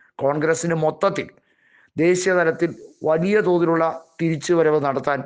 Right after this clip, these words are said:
ഈ തെരഞ്ഞെടുപ്പിൽ കഴിഞ്ഞു. നൂറിൽ കൂടുതൽ സീറ്റ് നേടിയെടുക്കുന്ന ചരിത്രപരമായ ഒരു വിജയത്തിലേക്ക് കോൺഗ്രസ് എത്തുമ്പോഴും പ്രധാനമന്ത്രി പറയുന്നു, "നിങ്ങൾക്ക് അഞ്ഞൂറ്റി നാൽപത്തിമൂന്നിലല്ലേ തൊണ്ണൂറ്റൊൻപത് മാർക്ക്"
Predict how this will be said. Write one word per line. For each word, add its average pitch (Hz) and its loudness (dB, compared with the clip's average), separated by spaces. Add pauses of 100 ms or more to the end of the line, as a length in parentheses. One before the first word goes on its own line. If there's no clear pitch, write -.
(100)
ഈ 160 -4
തെരഞ്ഞെടുപ്പിൽ 139 0
കഴിഞ്ഞു. 123 0 (800)
നൂറിൽ 170 0
കൂടുതൽ 160 0
സീറ്റ് 160 -4
നേടിയെടുക്കുന്ന 156 -2
ചരിത്രപരമായ 156 -2 (400)
ഒരു 160 2
വിജയത്തിലേക്ക് 160 0
കോൺഗ്രസ് 156 -2
എത്തുമ്പോഴും 151 -2 (500)
പ്രധാനമന്ത്രി 165 0
പറയുന്നു, 160 0
"നിങ്ങൾക്ക് 160 0 (800)
അഞ്ഞൂറ്റി 196 0
നാൽപത്തിമൂന്നിലല്ലേ 175 0
തൊണ്ണൂറ്റൊൻപത് 156 0
മാർക്ക്" 139 0